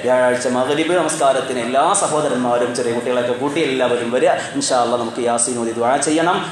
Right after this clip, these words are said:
വരുമ്പോൾ ചീരിനൊക്കെ കൊണ്ടുവരിക. അതൊരു സന്തോഷമാണ്, ഒരു മധുരം എന്നുള്ള നിലക്ക്. അപ്പോൾ അതുകൊണ്ട് എല്ലാവരും നിങ്ങളുടെയൊക്കെ പള്ളികളിൽ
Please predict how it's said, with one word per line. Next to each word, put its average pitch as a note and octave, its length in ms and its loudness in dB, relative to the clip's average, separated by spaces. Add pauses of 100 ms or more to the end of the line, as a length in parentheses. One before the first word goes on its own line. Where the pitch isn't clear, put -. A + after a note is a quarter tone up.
വരുമ്പോൾ C#3+ 400 0
ചീരിനൊക്കെ C#3+ 440 -4
കൊണ്ടുവരിക. D#3 480 2
അതൊരു C#3+ 200 0
സന്തോഷമാണ്, D3 580 0
ഒരു C3+ 80 -2
മധുരം D3 380 -2
എന്നുള്ള C3+ 220 -2
നിലക്ക്. B2 340 -4 (220)
അപ്പോൾ B2+ 120 -2
അതുകൊണ്ട് B2+ 280 -2
എല്ലാവരും C3 460 2 (180)
നിങ്ങളുടെയൊക്കെ C3 360 -2
പള്ളികളിൽ E3+ 500 0